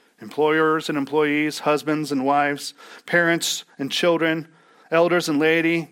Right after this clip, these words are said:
God created within the human economy authorities and subordinates. And yet within these functional hierarchies, there is no difference in essence or dignity of anyone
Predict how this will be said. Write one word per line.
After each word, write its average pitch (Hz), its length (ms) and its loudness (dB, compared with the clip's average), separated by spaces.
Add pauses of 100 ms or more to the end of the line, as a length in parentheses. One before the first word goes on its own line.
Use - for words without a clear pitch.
God 170 320 2
created 165 440 0
within 151 340 0
the 160 80 -4
human 175 400 -4
economy 147 640 -2 (220)
authorities 151 760 0
and 131 120 -10
subordinates. 127 840 -4 (1040)
And 151 160 -2
yet 170 160 2
within 175 320 -2
these 175 180 0
functional 175 460 0
hierarchies, 165 800 0 (260)
there 151 140 2
is 127 160 -4
no 190 240 4
difference 175 560 -2
in 147 160 -6
essence 175 520 0
or 165 160 2
dignity 143 760 -2 (340)
of 151 220 -4
anyone 170 720 2